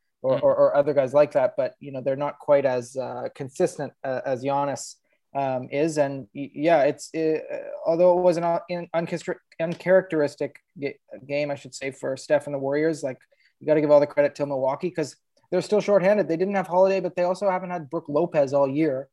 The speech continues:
Speaker 2: Mm-hmm.
Speaker 1: And it's basically been Giannis sliding up to center and still being as dominant.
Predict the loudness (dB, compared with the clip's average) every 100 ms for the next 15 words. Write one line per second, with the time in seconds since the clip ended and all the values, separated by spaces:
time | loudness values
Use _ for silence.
0 | _ -10 -6 -6 -2 -2 0 2 2 2
1 | 2 2 2 -4 -8 -4 -4 -4 -10 -6
2 | -4 -2 -2 -4 -6 -6 2 2 2 -2
3 | -2 -2 -2 0 0 0 -2 -8